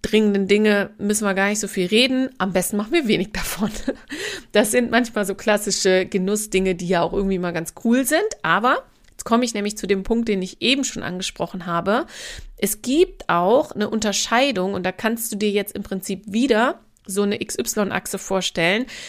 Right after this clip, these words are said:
Es gibt auch einen Unterschied zwischen was fühlt sich gut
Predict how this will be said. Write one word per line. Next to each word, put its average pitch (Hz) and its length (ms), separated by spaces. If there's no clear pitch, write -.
Es - 240
gibt 240 260
auch 269 140
einen 208 280
Unterschied 269 680
zwischen 214 520
was 214 260
fühlt 240 300
sich - 240
gut 220 400